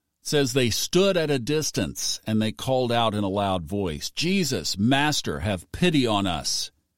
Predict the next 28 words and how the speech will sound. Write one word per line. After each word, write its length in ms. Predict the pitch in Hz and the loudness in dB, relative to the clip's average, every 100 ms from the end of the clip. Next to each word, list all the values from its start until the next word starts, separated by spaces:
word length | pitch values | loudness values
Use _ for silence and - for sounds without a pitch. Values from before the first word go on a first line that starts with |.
| _ _ _ _ _ _ _ - | _ _ _ _ _ _ _ -4
You 100 | 117 | 0
know, 180 | 120 110 | 0 -2
today 480 | - 117 123 120 | -2 0 2 2
we 180 | 104 101 | 0 -4
can 460 | 104 92 85 78 87 - | -4 -2 -2 -4 -10 -6
take 240 | 117 107 | -4 -2
that 240 | 110 92 - _ | -2 -2 -4 _
line 520 | 107 104 113 110 98 | -4 0 0 0 0
where 120 | 95 92 | 0 -2
it 140 | 82 | -4
says 300 | - 101 90 | -2 -2 -2
they 180 | 92 85 | -4 -4
stood 480 | - - 120 107 101 | -6 -2 -2 0 -2
at 180 | 92 | -4
a 60 | 90 | -6
distance 840 | 78 117 - 151 151 - - - - | -4 -4 -4 -4 -4 -6 -10 -12 -8
with 260 | 101 95 104 | -6 -6 -4
greater 420 | 113 117 110 104 | -2 0 0 -2
appreciation 920 | 101 - 123 110 - 117 110 - 101 | -6 -6 -4 -2 -2 -2 -2 -2 0
and 120 | 95 | 0
understanding, 800 | 101 101 101 92 - 113 123 80 78 | 0 0 -2 -4 -4 -2 -2 -2 -4
can't 260 | 110 101 | -4 -4
we? 220 | 78 73 - - - - _ - | -6 -10 -12 -20 -20 -20 _ -4
They 140 | 110 | 0
were 140 | 123 104 | 2 0
six 300 | - 110 - | 0 -2 -2
feet 200 | 123 107 | -2 -2
apart. 440 | - 127 92 - | -2 -2 -2 -4